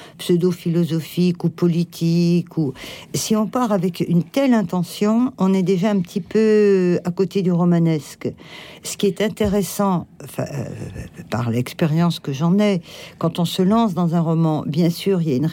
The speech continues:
réflexion, bien sûr, il y a un minimum d'idées qui, euh, qui sont là au départ. Mais moi, ce que j'aime dans l'écriture d'un roman, c'est la part d'aventure, la part d'imprévu. Euh, comme si le travail se faisait beaucoup en amont, dans des zones quasiment de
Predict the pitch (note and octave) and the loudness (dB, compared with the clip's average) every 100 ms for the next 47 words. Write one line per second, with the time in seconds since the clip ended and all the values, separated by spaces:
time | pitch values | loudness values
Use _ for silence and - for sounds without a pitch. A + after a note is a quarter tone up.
0 | E3+ E3+ E3+ - F3 E3+ D3+ D#3 - F3+ | 0 0 -6 -4 0 0 2 -2 -2 -2
1 | E3+ D3+ C#3 D#3 D#3 D#3+ E3+ E3 C#3 D3+ | -2 0 0 2 2 2 2 2 -2 0
2 | E3+ F#3 F3 - - - - - D#3+ D3 | 2 2 -2 -12 -20 -20 -8 -4 -2 0
3 | F3 F3 F3 D#3 - E3 - F3+ F#3 F#3 | -2 -2 -2 -4 -6 -8 0 2 2 2
4 | E3+ D#3 D#3+ - A3 B3 B3+ - - - | 0 0 -2 0 0 0 -4 -10 -20 -16
5 | - F3+ F#3+ - F#3+ G#3 G3+ - F3+ D#3+ | -2 2 2 0 0 2 -2 -2 -2 0
6 | G3 F3+ E3 D3+ D3+ E3 - D#3+ E3 D3+ | 2 2 2 0 -4 -8 -4 0 0 2
7 | D3+ F3 A#3 - D#3+ D#3 - F#3+ F3+ D3 | 0 0 0 -2 -2 -2 -2 -2 -4 -4
8 | C#3+ C#3 D#3+ C#3+ - A3 A3+ D#3+ E3+ F3+ | -2 0 0 -4 -6 -2 -2 0 -2 0
9 | F3 E3 F#3+ F3 - G3 D#3+ F3+ D3+ - | -2 0 0 -2 0 2 2 0 -2 -8
10 | - - - - - - - F#3+ F#3 F3+ | -20 -20 -20 -20 -20 -20 -4 0 2 2
11 | F3 G3 G3 - G#3+ F#3+ - - F#3+ G#3+ | 0 -2 -2 -2 0 0 -2 -2 0 0
12 | G#3 - E3+ E3+ D3+ F#3+ D#3 - - A3+ | 0 -2 -4 -2 0 0 0 -6 -2 0
13 | G3+ F#3 F#3 F3+ F#3+ F3+ F3 D#3 D#3+ E3 | 2 4 4 2 2 0 0 0 0 0
14 | E3 G3 F3 F3+ D3+ D#3 F3+ F#3+ E3 D3 | 0 0 0 -2 -2 0 2 2 0 -2